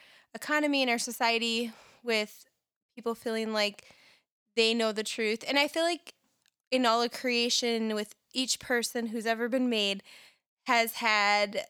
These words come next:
their own beliefs and what they feel is true. The Bible says that every man is right in their own eyes. And so this is nothing new, this time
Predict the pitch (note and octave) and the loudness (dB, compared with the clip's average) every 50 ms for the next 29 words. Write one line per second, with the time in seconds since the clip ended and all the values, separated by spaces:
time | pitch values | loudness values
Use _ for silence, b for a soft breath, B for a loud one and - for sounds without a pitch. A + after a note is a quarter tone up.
0 | _ _ - A3+ A3+ G#3+ A3 A3 A3 A3+ B3+ D4 D#4+ D#4+ D4+ - - - - A3+ | _ _ 0 2 2 2 2 2 2 0 0 0 0 -2 -4 -6 -10 -8 -6 -4
1 | A#3 A#3 A3+ G#3 - - A#3+ A#3+ A3+ - - - A3+ G#3+ G3+ G3+ G#3 G#3 - - | -2 -2 -2 -2 0 0 0 0 0 -2 -6 -4 -2 -2 -2 -2 -2 -2 -2 -2
2 | A3 G#3 G#3+ G#3 A#3+ A#3+ A#3+ A#3+ B3 - B3+ B3 A#3 A#3 - - - A#3 A#3 B3+ | -2 -2 0 2 2 2 2 2 0 -2 -2 0 0 -2 -2 0 0 2 2 2
3 | C4 B3+ B3 A3 G#3+ G#3+ G#3 G#3+ G3 G#3 G3 F#3 - - G3 F#3+ F#3 F#3 F#3 F#3 | 2 2 2 2 2 2 0 0 0 2 0 0 0 -2 -4 -2 -2 -2 -2 -2
4 | F3+ E3+ E3 F3 F#3+ F#3+ - - G#3+ A3+ A3+ - B3+ B3 A#3 D4+ D4 - D#4 D#4 | -2 0 0 -2 -2 -4 -6 -4 -4 -4 -2 0 0 0 0 0 -2 -2 -2 0
5 | C#4 B3 - B3 A#3 G#3+ G3 F#3 F#3 G3 G#3 G#3+ G3+ A#3 A3+ - - - A#3 A3 | 0 0 0 -2 -2 -2 -2 -2 0 0 0 0 0 -2 -4 -4 -4 -4 -4 -2
6 | A3 A3 | -2 -4